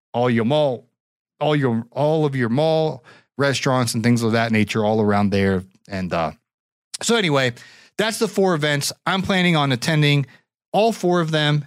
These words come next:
and encourage you to take a, a gander at the show notes if any of those events interest you.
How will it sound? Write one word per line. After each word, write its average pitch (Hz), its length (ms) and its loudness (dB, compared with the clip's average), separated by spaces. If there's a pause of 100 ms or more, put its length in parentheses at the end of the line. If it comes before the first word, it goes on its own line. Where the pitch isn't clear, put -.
and 123 300 2
encourage 135 380 0
you 151 80 2
to 131 80 0
take 139 240 -2
a, 113 80 -2 (220)
a 127 80 -2
gander 139 400 0
at 120 140 -2
the 117 80 -6
show 160 260 0
notes 147 400 0
if 123 220 -2
any 139 200 2
of 135 80 0
those 131 180 2
events 123 360 0
interest 151 440 -2
you. 175 240 2